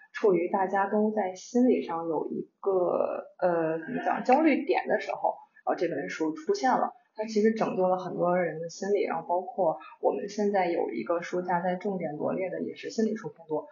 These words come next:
然后尤其我们也在这近几年在观察，呃，来书店的人买书的可能有一些小众的，但是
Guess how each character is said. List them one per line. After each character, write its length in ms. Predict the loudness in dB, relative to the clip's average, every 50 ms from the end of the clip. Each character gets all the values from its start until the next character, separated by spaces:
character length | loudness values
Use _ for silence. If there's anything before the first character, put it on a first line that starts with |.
| -18 -10 -6
然 100 | -4 -2
后 80 | 0 0
尤 140 | 0 0 0
其 120 | 2 4
我 200 | 4 6 4 4
们 180 | 2 2 0 -2
也 120 | -2 -2
在 260 | -2 -2 -2 -2 -2 -4 -6 -6
这 80 | -4 -4 -4 -4 -8
近 220 | -8 -8 -8 -8 -8
几 100 | -6 -6
年 260 | -6 -4 -6 -6 0
在 120 | 0 0
观 260 | 0 0 0 0 0 0
察， 80 | 0 2 0 0 0 0 -6 -12 -16 -10 2 4
呃， 80 | 4 6
来 180 | 6 4 2
书 180 | 2 0 2 4
店 160 | 4 4 4
的 80 | 4 2
人 320 | 0 -2 -4 -6 -8 -8 -6
买 180 | -6 -6 -6
书 160 | -8 -8 -4 -2
的 140 | -2 -2
可 180 | -2 -6 -8 -8
能 140 | -6 -4 -4
有 120 | -4 -4
一 60 | -6
些 140 | -8 -8 -10
小 280 | -6 -2 -2 -2 -2 -2 -2
众 200 | -2 -2 -2 -6
的， 140 | -10 -6 -6
但 140 | -6 -6 -6
是 100 | -10